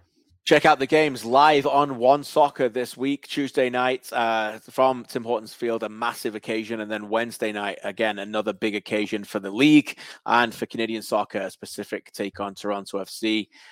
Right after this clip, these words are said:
Um, that should be special, boys. We'll all be there on that, for that one as well. Um, they came close last week, Forge, to beating C F Montreal, Pacific against T F C. Um, a little bit more of a bigger hill to climb,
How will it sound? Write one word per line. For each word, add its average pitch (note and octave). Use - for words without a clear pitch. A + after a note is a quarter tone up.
Um, G#2
that C#3+
should F3+
be E3+
special, C3
boys. A#2
We'll A#2+
all A#2+
be A#2
there A#2
on A2+
that, A2+
for -
that A2+
one A#2
as G#2
well. A2+
Um, G#2+
they A#2
came E3
close F3+
last F3+
week, F3
Forge, D#3+
to D3+
beating D3
C D#3+
F D3
Montreal, C#3
Pacific -
against C3+
T C3+
F A#2+
C. B2
Um, A2
a C3
little D3+
bit C#3
more B2+
of A#2+
a A#2
bigger C3
hill D3
to -
climb, C#3+